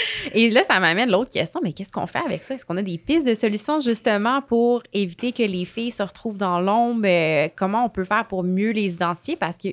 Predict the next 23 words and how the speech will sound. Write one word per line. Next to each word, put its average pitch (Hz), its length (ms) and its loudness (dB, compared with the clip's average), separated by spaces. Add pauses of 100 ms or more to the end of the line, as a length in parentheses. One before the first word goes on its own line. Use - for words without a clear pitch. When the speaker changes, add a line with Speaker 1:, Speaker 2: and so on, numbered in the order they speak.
Speaker 2:
ultimement, 180 580 -6 (360)
si - 160 -8
elles 190 100 0
ne 180 100 0
sont 180 200 -2
pas 240 180 -4
identifiées, 220 600 -4
oui, 214 160 -4
elles 185 220 -2
ont 180 80 -4
certains 107 320 -8
comportements 180 760 -6
pour 185 240 -12
s'adapter, 185 680 -4
mais 208 160 -2
ça 208 180 -6
les 175 220 -6
empêche 190 400 -4
justement 180 500 -4
d'atteindre 190 640 -4
leur 165 240 -8
plein 180 200 -8
potentiel. 185 760 -4